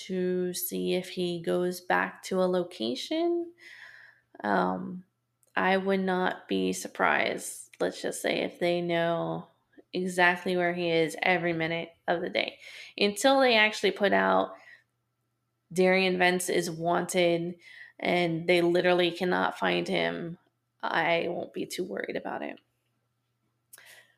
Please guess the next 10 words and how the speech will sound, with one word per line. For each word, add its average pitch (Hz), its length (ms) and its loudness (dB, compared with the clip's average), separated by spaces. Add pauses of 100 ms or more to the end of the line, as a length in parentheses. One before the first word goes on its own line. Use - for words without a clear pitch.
(140)
We've 262 200 2
seen 185 220 0
this 175 220 0
in 175 100 -2
a 170 80 -6
few - 160 -6
cases, - 540 -8
so 175 420 -4
it's 180 260 -4
not 180 520 0